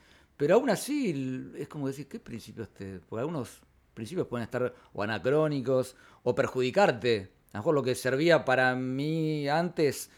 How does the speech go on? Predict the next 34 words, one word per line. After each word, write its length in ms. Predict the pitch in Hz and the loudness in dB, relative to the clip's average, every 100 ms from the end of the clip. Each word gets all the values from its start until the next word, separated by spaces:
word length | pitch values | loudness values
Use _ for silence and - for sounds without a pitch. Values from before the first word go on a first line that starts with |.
| _ - | _ -2
ya 200 | 131 143 | 4 6
vos 200 | 165 156 | 6 4
si 160 | 135 127 | -4 -2
te 100 | 131 | 0
lo 200 | 127 - - | 0 -2 -6
transfiero, 760 | 127 127 113 185 208 151 120 - _ _ _ - _ _ | -2 -2 0 2 4 4 4 -2 _ _ _ -20 _ _
te 140 | - 113 | -6 -6
tira 240 | - 175 | 0 2
una 160 | 147 123 | 2 2
bolsa 440 | 147 147 - 131 | 2 0 -2 0
de 40 | 120 | 2
arena 320 | 151 165 123 | 2 2 -2
que 80 | 107 | -2
no 160 | 131 113 | -6 -4
te 100 | 113 | -2
va 80 | 127 | 0
a 40 | |
beneficiar. 760 | 127 107 101 - 135 151 156 151 | 0 -4 -8 -2 2 4 4 0
Entonces, 480 | 110 131 117 - - _ _ _ _ _ - - _ - | -8 -10 -10 -14 -20 _ _ _ _ _ -20 -20 _ -8
es 140 | 175 | -4
como 260 | - 135 107 | -2 -2 -2
raro. 400 | 107 110 104 104 | -2 -2 -2 -4
Entonces, 340 | 151 143 123 | -8 -10 -10
es 60 | 143 | -10
como, 140 | 139 | -6
sí, 160 | 196 131 | -4 2
yo 320 | 196 185 156 | 6 8 8
hoy 500 | 165 170 139 127 104 _ - | 6 6 2 0 -4 _ -4
elijo, 720 | 113 127 151 151 - - 165 | 0 0 -2 -4 -6 4 6
o 80 | 165 | 6
sea, 120 | 135 | 2
tampoco 280 | 113 147 147 | 2 4 4
que 60 | 127 | 4
digo 480 | 131 127 117 110 | 4 4 2 -2